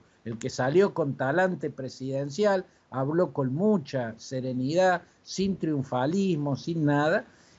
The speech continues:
y convocó a un diálogo con la oposición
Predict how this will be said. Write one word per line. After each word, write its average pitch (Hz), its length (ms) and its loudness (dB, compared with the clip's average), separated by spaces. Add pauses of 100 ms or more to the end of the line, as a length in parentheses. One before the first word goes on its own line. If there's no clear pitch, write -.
(100)
y 180 140 2
convocó 156 760 4
a 190 40 4
un 170 160 -2
diálogo 170 600 0
con 135 180 -6
la 135 100 -4
oposición 135 800 -4